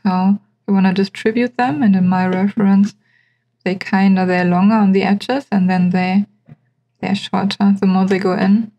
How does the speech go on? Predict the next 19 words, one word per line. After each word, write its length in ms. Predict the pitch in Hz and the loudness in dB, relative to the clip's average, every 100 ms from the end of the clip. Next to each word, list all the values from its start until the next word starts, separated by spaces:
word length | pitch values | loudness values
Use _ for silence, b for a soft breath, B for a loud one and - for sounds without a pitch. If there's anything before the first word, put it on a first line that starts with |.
| - - | -8 -2
And 200 | 196 185 | 0 0
then 420 | 180 185 180 190 | -2 -2 0 0
we 100 | 196 | 0
have 380 | 196 185 185 - | 0 -2 -2 -4
the 280 | 208 185 196 - | -4 -2 -4 -4
clumping 480 | 247 277 285 277 | -2 -2 -4 -6
here 180 | 269 208 | -4 -2
on 160 | 202 196 | 0 0
top 320 | - 240 - _ _ B B B B - - _ - - _ | -2 -10 -10 _ _ B B B B -16 -18 _ -14 -14 _
and 460 | 220 214 208 208 202 | 0 2 4 4 4
the 300 | 202 185 185 165 | 2 0 -2 -2
general 500 | 185 180 180 185 190 | -2 -2 -2 -2 -4
shape 360 | - 185 190 | -4 -4 -2
of 140 | 202 - | -4 -4
the 100 | 196 | -4
icicles, 680 | 175 208 233 254 294 330 - _ _ _ _ _ _ _ _ | 0 -2 -4 -8 -8 -10 -12 _ _ _ _ _ _ _ _
where 500 | 202 190 185 185 185 | 0 2 2 -2 -2
they 140 | 180 180 | -2 0
are 340 | 196 202 | 0 0